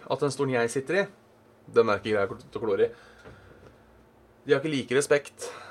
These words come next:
for trekkspillet. Eller har begynt å få det, men, eh, den, eh, ja.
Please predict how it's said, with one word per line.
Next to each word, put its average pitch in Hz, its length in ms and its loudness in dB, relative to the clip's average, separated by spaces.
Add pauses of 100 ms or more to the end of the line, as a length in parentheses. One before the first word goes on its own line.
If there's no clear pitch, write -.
(100)
for 139 120 -6
trekkspillet. 175 440 4 (1300)
Eller 151 160 12
har 151 60 10
begynt 131 280 -2
å - 40 2
få 151 120 10 (100)
det, 202 80 0 (260)
men, 147 200 -6
eh, 139 380 0 (880)
den, 123 220 2
eh, 120 260 4 (320)
ja. - 80 0